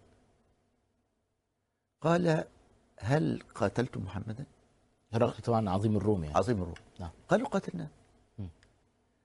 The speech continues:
Speaker 1: قال: "كيف كانت الحرب بينكما؟" قال أبو سفيان: "سجال، يغلبون مرة ونغلبهم مرة." قال: "هكذا الأنبياء."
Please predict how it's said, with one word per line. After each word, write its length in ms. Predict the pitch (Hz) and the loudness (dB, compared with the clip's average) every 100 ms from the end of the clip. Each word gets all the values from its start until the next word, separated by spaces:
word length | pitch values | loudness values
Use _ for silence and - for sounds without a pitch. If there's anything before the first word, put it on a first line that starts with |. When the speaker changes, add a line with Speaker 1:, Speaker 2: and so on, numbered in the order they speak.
| _ _ - | _ _ -2
Speaker 1:
قال: 220 | 202 175 | 0 2
"كيف 320 | - 190 - | 0 -2 -2
كانت 340 | 104 131 110 - | -4 -4 -4 -6
الحرب 320 | - 101 87 | -8 -8 -8
بينكما؟" 440 | 85 85 85 82 82 _ _ _ _ _ _ 101 92 _ _ _ _ _ _ _ - | -8 -10 -12 -12 -14 _ _ _ _ _ _ -20 -20 _ _ _ _ _ _ _ 2
قال 180 | 185 185 | 4 6
أبو 180 | 160 | 2
سفيان: 760 | 120 104 - - - 113 143 180 - | -2 -8 -12 -16 -4 0 2 0 0
"سجال، 380 | 185 220 208 - - _ _ _ _ _ _ _ _ _ _ _ _ _ 120 | 2 2 0 -6 -20 _ _ _ _ _ _ _ _ _ _ _ _ _ 0
يغلبون 400 | 120 127 180 143 | 4 4 4 4
مرة 260 | 117 143 | 2 2
ونغلبهم 340 | 165 180 151 113 | 2 2 2 2
مرة." 160 | 92 - _ _ _ _ _ _ _ _ _ _ _ _ _ - | 0 -4 _ _ _ _ _ _ _ _ _ _ _ _ _ 0
قال: 220 | 151 123 | 2 4
"هكذا 420 | 110 104 104 87 | 2 0 -2 -4
الأنبياء." 500 | 73 - 78 - 71 | -6 -8 -12 -12 -16